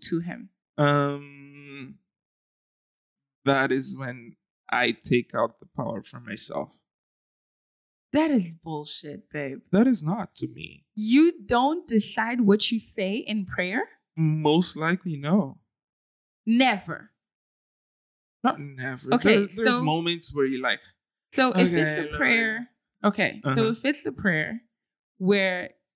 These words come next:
Speaker 1: you know what you're saying, you choose what you say, you're very aware and mindful.
Speaker 2: Jesus. We're, we're going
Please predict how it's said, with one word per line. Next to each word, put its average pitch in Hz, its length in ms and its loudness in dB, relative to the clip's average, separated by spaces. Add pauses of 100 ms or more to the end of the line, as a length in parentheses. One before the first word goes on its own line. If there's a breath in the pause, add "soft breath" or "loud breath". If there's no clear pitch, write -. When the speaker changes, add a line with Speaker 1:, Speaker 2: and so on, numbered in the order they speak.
(300)
Speaker 1:
you 220 300 4
know 240 300 -2
what 262 240 -4
you're 285 80 2
saying, 262 440 -2
you 202 260 4
choose 240 520 -2
what 240 180 -8
you 262 80 -10
say, 240 220 -8
you're 226 200 0 (180)
very 208 320 -2
aware 214 460 0
and 190 280 -2
mindful. 220 760 0
Speaker 2:
Jesus. - 460 -16 (200)
We're, 139 200 4
we're 143 160 2
going 147 320 -2